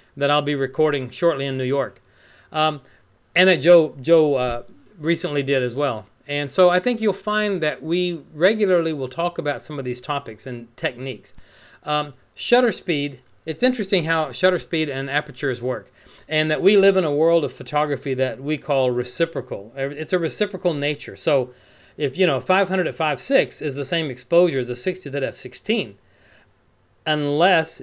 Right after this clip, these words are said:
you introduce flash in an ambient situation. And so those two that were married together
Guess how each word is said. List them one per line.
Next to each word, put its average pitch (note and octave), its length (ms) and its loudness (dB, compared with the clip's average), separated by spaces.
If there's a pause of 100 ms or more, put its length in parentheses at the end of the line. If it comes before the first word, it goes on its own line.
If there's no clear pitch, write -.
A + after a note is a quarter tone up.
you D3+ 200 -6
introduce C#3+ 400 -2
flash D#3 500 0
in C#3+ 60 -4
an C#3 80 -6
ambient C3 340 -6
situation. C#3 720 -4 (260)
And C3+ 160 -4
so D3 160 0
those E3+ 240 6
two A3 400 4
that D#3 180 4
were C3+ 280 2
married D#3 420 0
together C#3+ 580 0